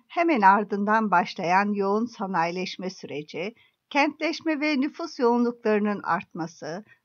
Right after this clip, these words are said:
doğanın ve doğal yaşamın hızla bozulmasına yol açmıştır.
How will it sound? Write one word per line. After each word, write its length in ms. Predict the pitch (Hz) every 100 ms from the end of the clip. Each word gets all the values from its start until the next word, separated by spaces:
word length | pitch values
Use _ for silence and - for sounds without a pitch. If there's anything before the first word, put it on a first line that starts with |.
| _
doğanın 480 | 233 254 294 320 302
ve 260 | 320 320 254
doğal 340 | 254 285 302
yaşamın 460 | 277 269 294 269 277
hızla 500 | 240 359 285 262 214
bozulmasına 680 | 262 214 220 208 202 196
yol 200 | 156 131
açmıştır. 760 | - - - - 165 - -